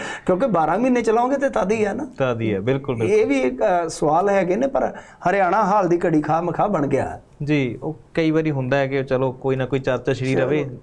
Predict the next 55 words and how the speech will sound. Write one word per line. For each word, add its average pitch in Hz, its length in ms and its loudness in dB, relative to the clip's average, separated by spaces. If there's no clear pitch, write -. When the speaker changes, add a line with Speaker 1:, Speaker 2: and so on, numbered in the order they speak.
Speaker 2:
ਕਹਿੰਦੇ 139 220 0
ਸੰਬੰਧ 143 320 -2
ਵਧੀਆ 147 260 2
ਬਣੇ 123 200 -2
ਰਹਿਣਗੇ 123 260 -2
ਦੋਨਾਂ 123 260 2
Speaker 1:
ਜੀ, 127 60 0
Speaker 2:
ਦੇਸ਼ਾਂ, 127 200 -2
Speaker 1:
ਜੀ। 120 60 -4
Speaker 2:
ਗੱਲਬਾਤ 123 380 -2
ਹੁੰਦੀ 123 220 -2
ਰਹਿਣੀ 123 180 -2
ਦੋਨਾਂ 123 320 -4
ਪ੍ਰਾਂਤਾਂ 113 340 -4
ਦੇ 113 80 -2
ਵਿੱਚ। 113 200 -4
ਅ, - 1120 -6
ਮਿੰਟੂ 170 200 0
ਜੀ, 196 280 0
ਅ, - 20 2
ਬੱਲਾ 147 460 0
ਲੰਬਰਦਾਰ 160 380 -2
ਜੀ 160 100 -2
ਇੱਕ 160 120 -6
ਇਨਫਰਮੇਸ਼ਨ 151 500 -2
ਦੇ 131 120 0
ਰਹੇ, 160 100 0
ਕਹਿੰਦੇ 170 200 -4
ਫਿਰੋਜ਼ਪੁਰ 156 520 -2
ਦੇ 165 100 0
ਵਿੱਚ 156 320 0
ਅੱਜ 135 120 -2
ਕੋਈ 139 240 0
ਵਾਕਾ 120 340 -2
ਹੋਇਆ, 127 460 -2
ਇੱਕ 139 300 -8
ਕੁੜੀ, 139 460 0
ਦੋ 135 260 0
ਮੁੰਡੇ 139 600 -2
ਮਾਰੇ 135 280 0
ਗਏ, 139 180 0
ਕਹਿੰਦੇ 147 240 -2
Speaker 1:
ਉੱਥੇ 143 200 -2
Speaker 2:
ਅਸਲਾ 156 60 2
ਇੰਨਾ 143 240 -2
ਕਿੱਥੋਂ 135 340 -4
ਆ 131 120 0
ਰਿਹਾ? 135 160 2
Speaker 1:
ਉੱਥੇ 196 420 0
ਜਨਾਬ 214 500 0
ਇੱਕ 208 240 -2
ਨਾ 240 140 0
ਗੁਰਦੁਆਰੇ 156 540 2
ਦੇ 185 180 0
ਬਾਹਰ-ਬਾਹਰ 165 840 0